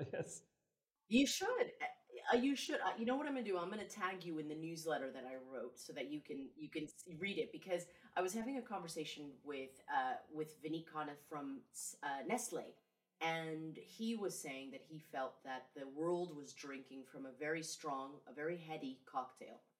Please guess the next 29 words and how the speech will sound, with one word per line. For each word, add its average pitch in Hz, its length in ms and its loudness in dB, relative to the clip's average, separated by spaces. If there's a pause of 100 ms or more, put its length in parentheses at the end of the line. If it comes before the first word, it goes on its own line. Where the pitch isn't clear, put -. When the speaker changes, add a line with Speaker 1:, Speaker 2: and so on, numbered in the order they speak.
(320)
Speaker 2:
And 135 100 -2
so 160 200 6
I 190 180 10
was 208 140 -4
taken 160 240 -6
aback 185 360 -4
by 127 160 -6
that, 139 140 -6
and 143 80 -12
I 135 60 -12
thought, 160 240 -6
"You 185 80 0
know 214 100 -2
what?" 127 300 -4 (520)
And 156 80 2
I, 156 200 0
I 156 40 -8
started 170 300 -6
to - 60 -4
digest 151 420 -2
it 135 100 -12
and 135 120 -10
thought, 143 280 0
"We're 185 140 4
in 262 140 2
a 185 80 -2 (280)
cocktail 151 640 -4
of 117 140 -10
crisis." - 540 -8